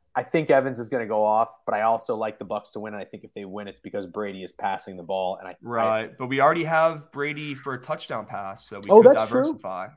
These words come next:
Speaker 1: We could
Speaker 2: We could
Speaker 1: diversify our portfolio.
Speaker 2: diversify and go with our guy, Mike Evans.
Speaker 1: I like it.
Speaker 2: To have a day.
Speaker 1: I like it.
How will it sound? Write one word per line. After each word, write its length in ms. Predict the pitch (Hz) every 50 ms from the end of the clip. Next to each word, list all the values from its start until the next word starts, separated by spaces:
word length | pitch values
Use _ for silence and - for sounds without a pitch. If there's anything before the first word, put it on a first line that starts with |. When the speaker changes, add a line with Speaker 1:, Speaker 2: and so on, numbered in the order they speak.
| _ -
Speaker 1:
We 100 | 160 196
could 80 | 226 208
Speaker 2:
We 40 | 180
could 120 | 196 170
Speaker 1:
diversify 240 | 196 190 165 135 156
our 180 | 160 185 165
portfolio. 360 | 170 185 170 208 214 220 214 147
Speaker 2:
diversify 260 | 143 147 156 165 196 214 _ _ _ _ _
and 100 | - 117
go 120 | 117 120 117
with 160 | 120 120 131
our 120 | 123 120
guy, 480 | 113 120 117 113 113 113 113 117 120 123 - _ _ _ _ _ _ _ _ _ _ _ _ _ _ _ _ _ _
Mike 180 | - 104 104 -
Evans. 400 | 120 120 131 123 - - - _ _ -
Speaker 1:
I 60 | 110
like 200 | 113 120 123 -
it. 40 | 107
Speaker 2:
To 40 | 98 104
have 100 | 98 104
a 40 |
day. 180 | 98 107 101 98 - _ _ _ _ _ _
Speaker 1:
I 60 | 104
like 220 | 104 107 107 - -
it. 100 | -